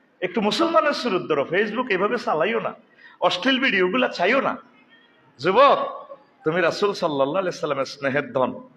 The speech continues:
ইচ্ছে করলেও পৃথিবীতে তুমি বেশি দিন বাঁচতে পারবে না। অবস্থা খুবই ভয়াবহ,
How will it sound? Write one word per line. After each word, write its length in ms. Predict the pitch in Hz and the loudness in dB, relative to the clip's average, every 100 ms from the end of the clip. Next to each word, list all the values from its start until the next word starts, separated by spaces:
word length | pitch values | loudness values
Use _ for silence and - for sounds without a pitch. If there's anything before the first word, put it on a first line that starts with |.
| - _ - - - | -20 _ -20 -20 -6
ইচ্ছে 300 | 185 - 269 | -6 -2 -2
করলেও 320 | 254 226 220 | 2 2 2
পৃথিবীতে 500 | 220 196 220 202 180 | 2 -2 -2 -4 -4
তুমি 200 | 185 170 | -4 -4
বেশি 260 | 156 147 175 | -4 -4 -4
দিন 180 | 170 170 | -4 -4
বাঁচতে 300 | 139 - 127 | -4 -4 -4
পারবে 260 | 120 110 | -4 -4
না। 140 | 104 104 _ _ _ _ _ _ _ _ _ _ _ - | -8 -12 _ _ _ _ _ _ _ _ _ _ _ -6
অবস্থা 360 | 143 156 - 214 | -4 -4 -4 -6
খুবই 460 | - 294 320 320 | -4 -2 2 2
ভয়াবহ, 520 | 294 175 131 117 107 | 2 2 2 -2 -6